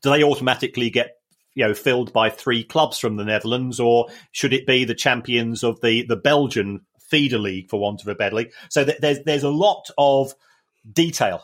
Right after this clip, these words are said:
um, and, and, and that's the problem. Yeah, when, when you start to look at it from a, from a project management point of view, for every solution there tends to be another two or three problems arising, uh, and it's, it's going to be, uh, it's, it's gonna involve an awful lot of,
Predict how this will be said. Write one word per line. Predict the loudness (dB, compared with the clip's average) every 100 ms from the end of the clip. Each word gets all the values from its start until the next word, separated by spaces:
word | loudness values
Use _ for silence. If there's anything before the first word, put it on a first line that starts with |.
| -2
um, | 2 4 4 2 -2
and, | -4 -2
and, | -2 0
and | 0
that's | -2 -4
the | -2
problem. | 2 2 0
Yeah, | -2
when, | 0 -2
when | -2 -4
you | -4
start | 0 0 0
to | -6
look | -6
at | -6
it | -6
from | -4 0
a, | -2 -4 -10
from | -8
a | -8
project | -4 -2 0 -2 0
management | 0 0 -2 -4 -6
point | -2 -2 -2
of | -8 -2
view, | 2 4 2 -2 -12 _ _
for | 2
every | 2 2 -2
solution | 0 2 2 2 -2 0
there | 0
tends | 2 0 -2 -4
to |
be | 0
another | 2 2 0
two | 0 0
or | 0
three | -2 -4
problems | 0 0 0 -6 -6
arising, | -2 0 0 -2 -6 _ _ _
uh, | 0 2 2
and | 2 2
it's, | -2 -4 -8
it's | -8 -2
going | 0 0 -2
to | -6
be, | 0 2 2 2 0 0
uh, | 0 0 0 -2
it's, | -6 -12
it's | -6
gonna | -4 -2
involve | 2 2
an | 2
awful | -2 0 2
lot | 2 2
of, | -4